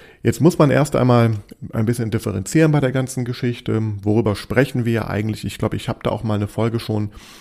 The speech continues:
zu gemacht, ja, weil man erstmal, das ist die erste Frage, die ich, ähm, äh, Gegenfrage, die ich dann entgegne, ist tatsächlich, was genau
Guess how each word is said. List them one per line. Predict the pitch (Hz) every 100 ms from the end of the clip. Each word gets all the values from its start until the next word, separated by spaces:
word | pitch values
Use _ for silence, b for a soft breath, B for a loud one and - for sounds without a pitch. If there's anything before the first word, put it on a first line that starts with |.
| B B
zu | - 107
gemacht, | 98 98 139 - -
ja, | 107 117
weil | 107 113
man | 110 110 -
erstmal, | 113 120 - 101
das | 110
ist | -
die |
erste | - 113 131 -
Frage, | - 107 117 107
die | 113
ich, | 120 - - -
ähm, | 101 98 95 95 B B B _ - -
äh, | 90 101
Gegenfrage, | 90 131 135 120 95 98 98
die |
ich | 101
dann | 107
entgegne, | 98 - 104 - 113
ist | 113 -
tatsächlich, | 107 117 - 104 -
was | 110 110
genau | - 113 104